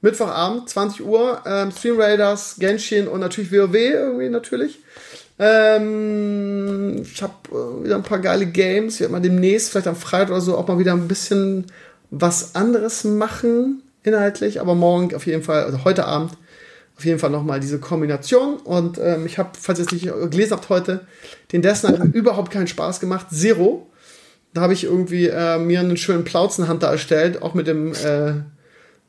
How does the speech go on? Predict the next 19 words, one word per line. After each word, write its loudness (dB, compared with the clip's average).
mit -2
einem 0
Tier, 2
nee, 0
wie 2
heißt -2
es? -6
Kultirana. 2
Und, -2
äh, -2
ja, -6
das -10
hat, -6
macht -10
sehr 0
viel -6
Spaß. -8
Von -4
daher 0